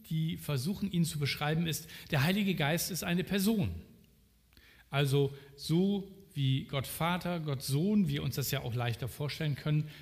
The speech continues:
so ist auch der Heilige Geist eine Person. Oder vielleicht besser formuliert, der Heilige Geist ist eine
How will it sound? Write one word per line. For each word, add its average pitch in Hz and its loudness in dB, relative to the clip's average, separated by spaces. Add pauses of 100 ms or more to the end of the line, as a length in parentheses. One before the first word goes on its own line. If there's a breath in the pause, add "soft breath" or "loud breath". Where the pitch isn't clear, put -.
(120)
so 143 0
ist - -4
auch 160 0
der 143 0 (260 loud breath)
Heilige 151 0
Geist 139 -2
eine 143 0
Person. 143 2 (260 loud breath)
Oder 147 2
vielleicht 160 -2
besser 180 0
formuliert, 165 2 (300 loud breath)
der 135 -2
Heilige 156 0
Geist 156 0
ist - -6
eine 143 2